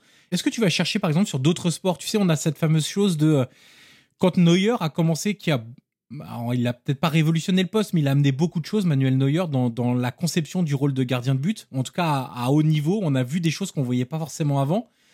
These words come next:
Il y a notamment ces sorties qu'on disait soit comme des hockeyeurs, soit comme des gardiens de hockey, soit comme des gardiens de handball. Il a essayé de prendre le plus d'envergure possible, souvent sur les genoux, et cetera. Est-ce que toi, aujourd'hui, en voyant ça et en,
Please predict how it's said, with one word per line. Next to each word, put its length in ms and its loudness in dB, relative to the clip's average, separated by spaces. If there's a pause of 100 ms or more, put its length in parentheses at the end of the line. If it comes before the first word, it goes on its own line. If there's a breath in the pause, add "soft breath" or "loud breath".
(380 soft breath)
Il 40 -4
y 40 2
a 20 4
notamment 340 2
ces 160 0
sorties 600 -2 (480)
qu'on 140 0
disait 320 2
soit 280 -2
comme 200 0
des 140 2
hockeyeurs, 640 0 (100)
soit 240 -4
comme 180 -2
des 100 0
gardiens 300 0
de 120 2
hockey, 380 0
soit 240 -2
comme 240 0
des 300 0
gardiens 380 0
de 120 2
handball. 460 0 (400)
Il 80 2
a 20 4
essayé 260 -2
de 100 2
prendre 240 0
le 80 2
plus 200 -6
d'envergure 480 0
possible, 540 -2
souvent 260 0
sur 220 0
les 100 4
genoux, 400 4
et 60 2
cetera. 480 -6 (480 soft breath)
Est-ce 160 -2
que 80 0
toi, 240 0
aujourd'hui, 480 0 (440)
en 120 2
voyant 340 4
ça 400 0
et 140 4
en, 280 2